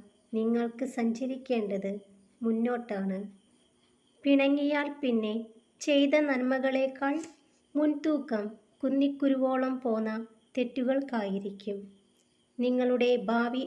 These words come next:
ആസൂത്രണങ്ങൾ ആരോടും പറയരുത്. അത് ഫലവത്തായ ശേഷം എല്ലാവരോടും പറയുക. ജീവിതം നിങ്ങൾക്ക് ഏറ്റവും മികച്ച അവസരങ്ങൾ നൽകിയേക്കാം. എന്നാൽ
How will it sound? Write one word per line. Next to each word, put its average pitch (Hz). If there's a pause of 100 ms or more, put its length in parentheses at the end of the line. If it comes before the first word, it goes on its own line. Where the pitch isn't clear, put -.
(140)
ആസൂത്രണങ്ങൾ 240 (520)
ആരോടും 269
പറയരുത്. 214 (840)
അത് 233 (480)
ഫലവത്തായ 269
ശേഷം 247 (640)
എല്ലാവരോടും 262
പറയുക. 208 (680)
ജീവിതം 320
നിങ്ങൾക്ക് 233 (460)
ഏറ്റവും 262
മികച്ച 269 (180)
അവസരങ്ങൾ 254 (180)
നൽകിയേക്കാം. 220 (540)
എന്നാൽ 220